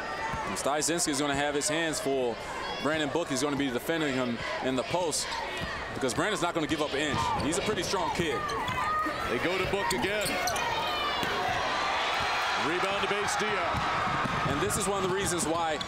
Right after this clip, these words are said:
Speaker 1: Bates Diop is very special. You see him get that rebound and then push it up in the front court. But he has so many dimensions to his game to be a sophomore in high school.
Speaker 2: Becker pushes.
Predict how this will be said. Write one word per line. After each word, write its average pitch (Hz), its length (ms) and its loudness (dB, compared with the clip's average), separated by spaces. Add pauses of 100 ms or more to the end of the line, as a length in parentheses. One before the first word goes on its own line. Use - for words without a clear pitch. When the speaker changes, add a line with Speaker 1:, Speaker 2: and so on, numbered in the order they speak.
(120)
Speaker 1:
Bates 185 240 0
Diop 185 320 0
is 135 80 0
very 185 260 0
special. 180 360 0
You 147 40 2
see 233 160 2
him 240 80 0
get 208 160 -2
that 180 180 0
rebound 175 300 0
and 151 80 0
then 160 120 2
push 220 220 0
it 196 60 2
up 185 160 0
in 160 60 0
the 151 80 0
front 196 340 0
court. 190 240 2 (1900)
But 143 100 0
he 208 180 2
has 214 260 2
so 233 180 2
many 226 260 2
dimensions 180 560 2
to 196 80 2
his 175 220 2
game 175 400 0
to - 160 -2
be 165 160 2
a 135 100 0
sophomore 170 560 2
in 139 60 0
high 165 220 2
school. 135 320 0 (1700)
Speaker 2:
Becker 190 340 2
pushes. 151 400 2